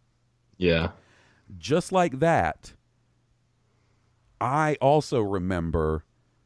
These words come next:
Speaker 2: all the Boba F-, Boba Fett hate since twenty twelve, right?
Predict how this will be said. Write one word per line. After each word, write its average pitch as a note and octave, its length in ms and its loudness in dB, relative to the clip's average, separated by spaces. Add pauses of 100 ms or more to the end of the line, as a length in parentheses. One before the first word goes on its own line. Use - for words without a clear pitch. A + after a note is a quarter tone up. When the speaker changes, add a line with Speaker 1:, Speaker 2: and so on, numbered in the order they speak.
(1000)
Speaker 2:
all C3+ 180 6
the A2+ 140 0
Boba G2+ 440 4
F-, - 240 -6
Boba F#2 380 2
Fett D#2+ 300 -2
hate D2+ 280 -4
since D#2 280 -8
twenty C#2 320 -4
twelve, - 560 -10 (560)
right? D#2 280 -6